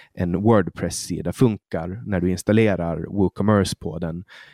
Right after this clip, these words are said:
en e-handelsplattform, och då kommer det du säljer att bli en produkt när du produktkategoriserar, för att det är så, det spelar ingen roll vad du säljer.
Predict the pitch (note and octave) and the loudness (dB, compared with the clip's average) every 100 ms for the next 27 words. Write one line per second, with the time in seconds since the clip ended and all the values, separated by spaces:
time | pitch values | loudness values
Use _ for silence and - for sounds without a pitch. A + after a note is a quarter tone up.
0 | - F#2+ G#2 G2 F2+ F2+ F2+ F2+ - - | -4 2 2 2 0 -2 -4 -6 -6 -2
1 | F2+ F2 - F#2+ G2+ G2 A#2+ G#2+ F2+ F#2+ | 0 -2 -6 -2 0 2 2 2 0 -2
2 | F2+ F#2 A#2 G2 F2 E2 F2+ G2+ F#2+ E2+ | -2 -2 0 0 0 -4 -6 -4 -2 -2
3 | F2 G2 A2 - - - - G#2+ F#2+ E2+ | -2 0 2 0 -8 -20 -8 -2 0 2
4 | E2+ - G2 G#2 - - - - - - | -2 -2 0 0 -2 -8 -6 -6 -4 0
5 | F#2 E2 E2+ E2 - F#2 _ _ _ - | 0 0 -2 -2 -2 -4 _ _ _ 0
6 | G#2+ G#2+ G#2 G2+ - A2 G2+ G#2+ G2 F#2+ | 2 4 2 -2 0 2 4 4 4 4
7 | F#2 G2+ C#3 A2+ E2 - | 2 2 2 2 0 -8